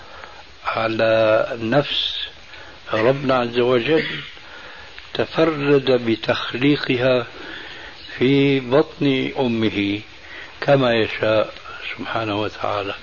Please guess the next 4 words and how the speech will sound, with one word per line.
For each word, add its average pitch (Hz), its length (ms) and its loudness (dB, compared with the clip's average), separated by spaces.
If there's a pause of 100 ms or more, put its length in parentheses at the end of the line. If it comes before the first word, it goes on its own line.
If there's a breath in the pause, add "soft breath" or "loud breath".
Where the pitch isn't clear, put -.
(2750 loud breath)
فهو 151 340 8
يخشى 151 500 6 (440)
أن 135 360 2 (280)
يتقدم 117 880 0